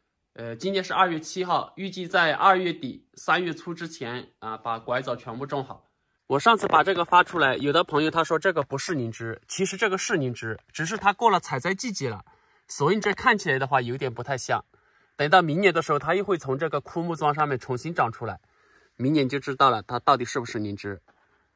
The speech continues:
这是在我的房子下面。很多粉丝朋友说我这个地有点陡了，呃，确实有点陡啊，到时候流水的话，应该不会有太多的水给这冲刷下来，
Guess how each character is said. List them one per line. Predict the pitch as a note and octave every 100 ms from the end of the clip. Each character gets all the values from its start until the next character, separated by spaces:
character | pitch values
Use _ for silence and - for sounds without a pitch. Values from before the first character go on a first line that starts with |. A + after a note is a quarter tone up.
| _
这 | - D3
是 | C#3
在 | D3+
我 | C3
的 | A#2+
房 | A2+ A2 A#2
子 | B2+
下 | B2+
面。 | A2+ G#2 - _ - - _ _ _ _ _ _ _ - -
很 | - E3+
多 | G3+
粉 | G#3+ F3+
丝 | F#3
朋 | F3+ E3+
友 | F#3+
说 | F3+ G3+
我 | F3+
这 | F3+
个 | F#3
地 | F#3 A#3 G3+
有 | E3+
点 | F3 F3+ F3+
陡 | C3+
了， | G2+ - _
呃， | - A#2+ A2+
确 | - F#3+
实 | G3+ E3
有 | C3+
点 | C#3 C#3+
陡 | A2+ F#2
啊， | G2 F#2+ G#2+ -
到 | D3+
时 | C#3+ C3+
候 | C3+
流 | A#2 A2+ D#3
水 | - A#2
的 | A#2+
话， | B2+ B2+
应 | D3
该 | D3
不 | C#3 A#2+
会 | A#2 D#3
有 | A2+
太 | - D#3
多 | C3 C3
的 | C3
水 | - G#2
给 | B2
这 | A2+ A2
冲 | - B2
刷 | B2 A2+
下 | A2+ G#2
来， | F#2